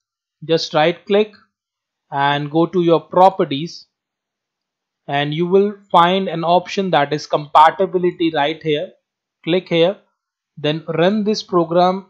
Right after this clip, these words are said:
in compatibility mode for select Windows seven, and you can also try Windows eight.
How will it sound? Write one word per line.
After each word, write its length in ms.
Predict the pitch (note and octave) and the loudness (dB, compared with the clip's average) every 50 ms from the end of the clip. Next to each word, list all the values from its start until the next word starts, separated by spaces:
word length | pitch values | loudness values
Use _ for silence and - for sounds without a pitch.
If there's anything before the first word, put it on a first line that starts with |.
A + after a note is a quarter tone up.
| _ _ _ _ _ _ - | _ _ _ _ _ _ -6
in 240 | D#3+ E3 E3+ E3+ E3 | -4 -4 -4 -4 -4
compatibility 880 | - F3 E3 D#3 D#3 D#3 D#3 D#3+ D#3+ D#3+ F#3 F3 F3+ F3 F3 E3 F#3+ F3+ E3+ | -4 -4 -4 0 4 4 4 4 4 2 0 -2 -2 -2 -2 -2 -2 -4 -2
mode 340 | D#3+ D3+ D#3 D#3+ E3 E3 - | -2 -2 -2 -2 -2 -2 -6
for 300 | - - E3 D#3 F3 F3+ | -4 0 2 2 2 0
select 480 | F3 - - F3+ E3+ F3+ F#3+ F#3 - _ | -2 -6 -6 -4 -2 -2 -2 -4 -8 _
Windows 680 | _ D#3 D3+ D#3+ E3 E3+ E3 F3 F3+ F3+ F3+ - - - | _ _ -6 -6 -4 -2 0 0 0 0 -2 -6 -10 -2
seven, 360 | - E3 D#3 D3 C3+ A#2+ A2+ _ _ _ _ _ _ _ _ _ _ _ _ _ _ _ | 0 0 0 0 -6 -10 -12 _ _ _ _ _ _ _ _ _ _ _ _ _ _ _
and 240 | - C#3 C#3+ C#3+ D3+ | -4 -4 -2 -2 -2
you 80 | D3+ D#3 | -2 -2
can 100 | D#3+ E3 | 0 0
also 300 | E3 E3 E3+ E3 F#3+ F3+ | 2 0 0 0 -2 -2
try 320 | - - E3+ E3 E3 E3 | 4 6 6 8 8 6
Windows 520 | D3+ D3 D#3 D#3 D#3 D#3+ E3 E3+ D#3+ D#3+ - - | 6 4 0 2 4 6 6 6 4 2 -4 -2
eight. 300 | D#3+ D#3+ F#3 F#3+ - | 0 0 0 -2 -4